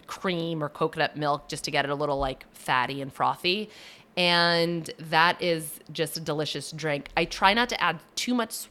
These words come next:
sweetener. I might add a drop or two of stevia extract. But one thing that you wanna pay attention to is that you don't want the sweet to overpower the bitter, because then you don't get the benefit of the bitter. You wanna be able to taste the bitter.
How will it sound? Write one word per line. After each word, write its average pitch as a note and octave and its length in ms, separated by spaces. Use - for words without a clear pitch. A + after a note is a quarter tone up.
sweetener. D#3+ 440
I C#3 100
might D#3+ 260
add D#3 200
a C#3+ 60
drop D3+ 420
or D3 60
two C#3+ 540
of C#3 260
stevia D#3 580
extract. G#3+ 580
But F3+ 320
one G#3+ 200
thing C4 180
that A3 100
you F#3 120
wanna E3 400
pay - 160
attention F3 480
to D3+ 200
is D3+ 140
that - 140
you F3+ 80
don't G#3 420
want G#3+ 320
the D#3+ 140
sweet - 580
to - 320
overpower D#3 840
the D#3+ 120
bitter, G3 500
because F#3+ 260
then F#3+ 220
you G3 100
don't E3 240
get E3 140
the D3+ 80
benefit C#3 680
of C#3+ 220
the D3 80
bitter. C3+ 240
You D3+ 200
wanna F3 280
be G3+ 120
able E3+ 160
to - 140
taste - 460
the C#3+ 80
bitter. B2 360